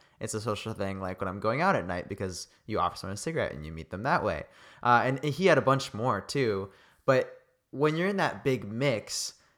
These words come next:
and all of a sudden it might be a crutch for your music as well, you have to sort of be cognizant of, okay, w-, why am I doing this? Is, am I doing this because, uh, I'm being heady, like you said, and I wanna experiment, you know, if I'm high and I record and do it on the spot, and if I'm sober and record and do it on the spot, what's that like?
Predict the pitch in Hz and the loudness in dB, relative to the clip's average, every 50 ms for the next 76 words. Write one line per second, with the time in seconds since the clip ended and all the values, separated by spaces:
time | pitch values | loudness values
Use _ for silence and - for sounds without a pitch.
0 | _ - 117 123 113 120 123 127 123 - - 131 120 113 110 110 - 117 113 113 | _ -6 -2 0 4 4 6 6 4 4 2 2 2 2 0 -6 -6 -6 -4 -2
1 | 113 113 - - 113 104 - - - 117 110 - - - 120 107 98 98 104 107 | -2 -2 -2 -2 -2 -2 -2 0 0 0 0 0 -4 -4 -2 -2 -2 -2 -4 -4
2 | 101 107 - 104 90 92 90 101 98 104 113 113 117 127 135 - 156 - - 180 | -4 -4 -6 -6 -6 -4 -2 0 2 4 4 4 4 2 0 0 -4 -6 -4 -2
3 | 165 139 104 - - 110 - - 117 104 107 104 104 98 - 104 98 - 95 95 | -2 -2 -2 -2 -6 -6 -2 2 2 2 2 2 -6 -8 -8 -8 -6 -4 -4 -2
4 | 92 98 95 - 101 92 95 92 95 - - _ _ _ _ _ _ _ - - | -2 -4 -4 -2 -4 -2 -2 -4 -6 -8 -10 _ _ _ _ _ _ _ -6 2
5 | 107 110 117 113 113 107 104 98 101 87 - 98 95 92 85 82 80 78 98 - | 4 6 6 6 4 0 -2 -2 -4 -4 -4 -4 -4 -4 -4 -6 -8 -8 -8 -8
6 | - 98 92 104 - - 117 113 107 101 113 113 110 110 110 104 - - 110 - | -8 -8 -8 -8 -8 -6 -4 -2 -2 -2 -2 -2 -4 -4 -6 -8 -8 -10 -8 -6
7 | 120 104 101 101 95 - - _ _ _ _ _ _ - - 98 95 92 95 98 | -4 -4 -2 -2 -4 -8 -10 _ _ _ _ _ _ -6 -2 0 0 2 0 0
8 | 98 - 104 101 95 98 98 98 98 101 110 107 104 95 - - 98 92 - - | -2 -2 -2 -2 -2 -2 -2 0 0 0 0 0 -2 -2 -4 -8 -12 -10 -2 0
9 | 110 120 131 131 117 101 90 90 92 92 92 87 - - - - - 101 98 98 | 2 2 2 2 0 -2 -2 -2 -2 -2 -2 -4 -6 -8 -10 -8 -4 -4 -4 -2
10 | 101 98 98 - 98 95 92 90 85 87 95 - 92 - 92 87 95 98 104 92 | -4 -6 -6 -8 -8 -8 -6 -6 -6 -8 -10 -10 -8 -6 -6 -6 -2 0 0 0
11 | 90 92 92 92 90 90 87 90 92 - - 104 98 95 92 92 92 95 95 95 | 0 0 -2 -4 -4 -4 -4 -6 -6 -4 -4 -2 -2 -2 -2 -4 -6 -6 -4 -4
12 | 90 90 92 - - - 117 113 110 110 - - - 90 92 95 - 85 85 - | -4 -6 -8 -8 -2 2 6 6 6 6 4 2 -6 -8 -8 -8 -10 -10 -10 -4
13 | - 107 98 95 95 92 92 90 92 - - 101 95 90 87 98 98 95 92 90 | -2 0 0 0 0 -4 -4 -6 -6 -2 -2 -2 -2 -2 -2 -4 -4 -4 -4 -6
14 | - - 104 95 95 - 98 101 - - 98 92 69 90 95 104 135 160 165 - | -4 0 2 2 2 2 -2 -6 -2 -2 -2 -2 0 0 0 0 0 -2 -4 -8
15 | - | -20